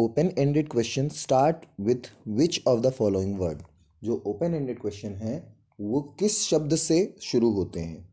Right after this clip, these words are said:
आपके ऑप्शंस हैं what, why, how, all of the above।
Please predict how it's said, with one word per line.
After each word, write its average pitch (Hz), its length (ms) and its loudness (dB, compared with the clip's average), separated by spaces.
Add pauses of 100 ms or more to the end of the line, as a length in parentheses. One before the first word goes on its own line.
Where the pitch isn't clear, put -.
(120)
आपके 87 220 -4
ऑप्शंस 139 400 -2
हैं 156 80 0
what, 104 320 2
why, 104 420 2 (180)
how, 95 220 2 (380)
all 131 140 6
of 104 160 2
the 110 160 2
above। 80 240 -2